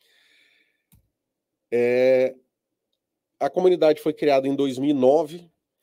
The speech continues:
Como que a gente vem atuando? O que a gente tem faz-, tem feito aí? Em dois mil e doze, a comunidade promoveu o World Plone Day dois mil e doze aqui em Brasília,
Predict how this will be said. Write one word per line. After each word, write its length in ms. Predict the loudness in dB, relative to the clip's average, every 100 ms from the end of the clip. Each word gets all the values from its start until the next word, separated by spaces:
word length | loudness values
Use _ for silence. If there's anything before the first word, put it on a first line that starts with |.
| _ _ _ _ _
Como 220 | 2 2 2
que 100 | 0
a 60 |
gente 260 | 2 -2 -2
vem 140 | 0
atuando? 400 | 0 0 -2 -2
O 20 |
que 80 | -2
a 80 | -2
gente 240 | -2 -4
tem 120 | -4 -4
faz-, 400 | -2 -2 -2 -6 -12 -12 -4
tem 140 | -4
feito 420 | -2 -2 -2 0 0
aí? 280 | 0 -6 -8
Em 120 | -4
dois 220 | 0 0 -2
mil 120 | -4
e 20 |
doze, 540 | -2 2 0 0 -12 _ _ _ _ _ _ _ _ _
a 120 | -10
comunidade 580 | -4 -2 0 4 2 2
promoveu 680 | 0 0 2 0 0 -2 -8
o 160 | -10 -2
World 200 | -2 0
Plone 240 | 0 0 0
Day 260 | -4 -4
dois 200 | -4 -6
mil 120 | -6
e 40 | -8
doze 300 | -6 -6 -6
aqui 140 | -10
em 40 | -8
Brasília, 480 | -8 -8 -10 -10